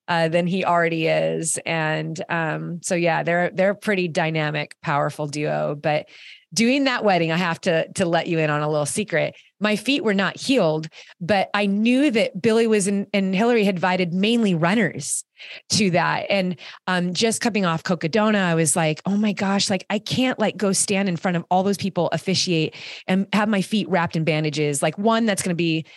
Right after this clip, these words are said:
bringing on very unnecessary attention. I don't want people talking about my feet like that. I don't want people staring at 'em.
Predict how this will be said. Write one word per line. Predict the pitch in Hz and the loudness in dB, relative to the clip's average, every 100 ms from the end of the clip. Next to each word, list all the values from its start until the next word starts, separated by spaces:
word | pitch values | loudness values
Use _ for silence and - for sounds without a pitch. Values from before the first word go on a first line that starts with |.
| - _ | -20 _
bringing | 160 208 208 190 | 0 2 2 2
on | 175 165 160 - - | 2 2 0 -4 -6
very | 165 185 185 | 0 2 2
unnecessary | 170 165 151 - 156 151 147 151 - | 2 0 0 0 0 0 0 0 -2
attention. | 156 - 147 156 151 | -4 -2 -2 -4 -2
I | 180 | -2
don't | 202 | 0
want | 202 - | -2 -4
people | 196 185 | -6 -6
talking | 170 143 143 | -2 -2 -2
about | 143 139 | -2 -2
my | 151 | -4
feet | 156 147 143 - | -6 -6 -6 -4
like | 156 156 | -6 -2
that. | 165 165 - | -2 -2 -2
I | 170 | -4
don't | 175 | -4
want | 196 | -6
people | 208 190 | -4 -4
staring | - 156 156 | -4 -4 -2
at | 151 | -2
'em. | 151 156 | -2 -4